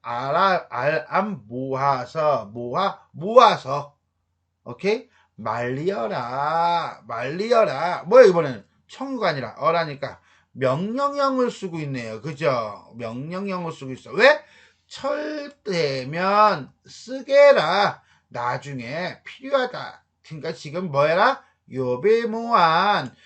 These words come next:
그러면 뭐 언제 써먹을 수 있어? 밤과 대추는. 그랬더니 제사를 지낼 때 쓸 수 있다.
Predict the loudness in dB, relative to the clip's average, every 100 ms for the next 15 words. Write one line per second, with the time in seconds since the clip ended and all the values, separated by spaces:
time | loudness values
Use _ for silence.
0 | _ -8 -6 -4 -6 -2 0 0 -2 0
1 | 2 4 2 0 -2 -4 4 4 4 -4
2 | _ -12 -10 -2 -2 -2 -8 -12 -14 -14
3 | -14 -20 _ _ _ -10 -10 -10 -12 -10
4 | -10 -12 _ _ _ -14 -8 -6 -6 -8
5 | -14 -10 -10 -12 -14 -14 -14 -14 -14 -14
6 | -12 -14 -12 -12 -12 -12 -12 -12 -14